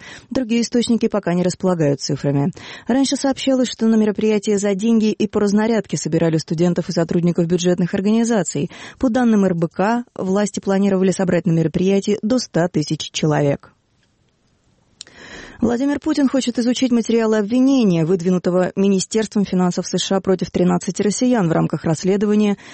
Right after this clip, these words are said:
вероятного вмешательства России в американские президентские выборы в позапрошлом году.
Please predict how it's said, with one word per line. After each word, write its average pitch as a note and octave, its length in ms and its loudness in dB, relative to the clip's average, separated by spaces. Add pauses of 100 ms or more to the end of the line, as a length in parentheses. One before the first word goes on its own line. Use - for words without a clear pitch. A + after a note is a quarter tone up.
(180)
вероятного F#3 560 2
вмешательства E3+ 600 0
России D#3+ 300 0
в F#3+ 40 4
американские E3 560 0
президентские E3+ 600 0
выборы G#3 320 2
в - 40 -6
позапрошлом D#3 580 -2
году. D#3+ 340 0